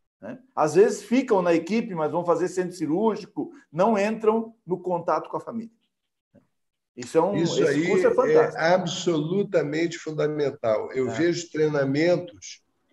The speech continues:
Speaker 2: é, muito sobre morte cerebral, as coisas técnicas,
Speaker 1: Não, não,
Speaker 2: critérios
Speaker 1: mas
Speaker 2: e
Speaker 1: esse
Speaker 2: tal, e não vejo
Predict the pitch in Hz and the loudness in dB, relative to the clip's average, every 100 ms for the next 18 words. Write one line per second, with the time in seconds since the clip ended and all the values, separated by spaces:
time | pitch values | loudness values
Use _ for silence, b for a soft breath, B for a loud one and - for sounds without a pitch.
0 | - - 107 113 117 117 113 - - 143 | -20 -8 -2 2 2 0 -4 -8 -14 -4
1 | 156 214 - - 226 233 214 196 190 - | 2 2 2 4 4 4 0 2 0 0
2 | 202 208 190 170 175 170 151 131 - 147 | -2 -2 0 0 2 2 0 -2 -6 -4
3 | 139 139 - 147 156 143 - 123 120 113 | -4 -4 0 4 6 4 -2 -10 -10 -14
4 | - - 117 120 135 139 120 113 120 120 | -10 -4 -4 -2 2 2 0 -4 -8 -8
5 | 123 143 175 - b b - 151 165 185 | -4 -2 -4 -8 b b -6 -2 0 6
6 | 233 294 190 143 180 202 208 180 214 247 | 6 6 0 4 8 8 6 0 -4 -6